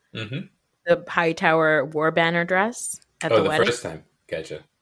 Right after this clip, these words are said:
Speaker 2: You have to, because that is where you will hear, will hear Alicent Hightower's music. It's really great. And then Rhaenyra's music, there's a couple of moments, but the end of the last episode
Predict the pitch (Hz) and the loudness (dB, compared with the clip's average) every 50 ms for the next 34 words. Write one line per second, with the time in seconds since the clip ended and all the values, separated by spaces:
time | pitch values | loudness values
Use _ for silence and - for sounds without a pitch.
0 | _ - 185 175 180 190 190 196 208 214 202 202 202 196 185 180 180 185 180 180 | _ -10 -6 -2 2 4 4 4 6 4 2 2 2 0 -2 0 0 -2 -2 0
1 | 185 175 175 180 175 170 175 185 190 175 175 180 170 170 180 170 170 160 160 160 | 0 0 2 4 4 6 6 4 2 2 2 2 2 2 2 2 2 0 0 0
2 | - - 170 160 151 147 - - 170 170 - 185 190 196 196 196 - 185 180 - | -2 -2 -2 0 0 -2 -4 -6 -12 -8 -2 2 2 2 2 2 2 2 2 2
3 | 160 151 156 165 175 175 180 170 160 160 160 156 151 - 156 147 143 139 143 165 | 2 2 2 0 -2 -2 -6 -6 -4 -2 -2 -2 -2 -2 -2 -2 0 -2 -2 -4
4 | 160 147 135 131 135 - - - 160 - - - _ _ _ _ _ _ - 165 | -6 -8 -8 -6 -6 -8 -8 -10 -12 -16 -20 -20 _ _ _ _ _ _ -12 -10
5 | - - 156 143 147 151 147 143 - - 127 - - - _ _ _ _ _ _ | -10 -10 -10 -8 -8 -8 -8 -8 -10 -12 -12 -14 -16 -20 _ _ _ _ _ _
6 | _ _ _ _ _ _ - 170 175 165 165 160 156 160 - - 175 175 175 170 | _ _ _ _ _ _ -4 -2 -2 0 0 0 -2 -4 -6 -6 -4 -2 -2 0
7 | 170 190 220 269 302 302 277 240 220 - 175 170 160 160 165 165 160 160 165 - | 0 2 4 4 4 4 4 2 2 0 -2 -2 -2 -2 -2 -2 -4 -4 -6 -8
8 | - 180 175 165 165 165 160 - 190 175 175 185 185 180 180 165 151 147 147 147 | -6 -4 -2 -2 -2 -2 0 0 0 0 2 2 0 0 0 -2 -4 -4 -4 -6
9 | 147 147 151 - - - 160 156 - _ - 160 156 156 156 151 147 143 - - | -6 -8 -10 -8 -6 -4 -4 -4 -4 _ -2 0 0 0 0 0 -2 -2 -4 -4
10 | - 180 175 180 202 196 185 190 175 160 151 147 156 160 - - 160 - 165 156 | -2 -2 2 4 4 4 4 2 0 2 2 0 0 0 -2 -6 -6 -6 -6 -6
11 | - 160 151 151 151 151 143 | -4 -2 0 0 -2 -2 -6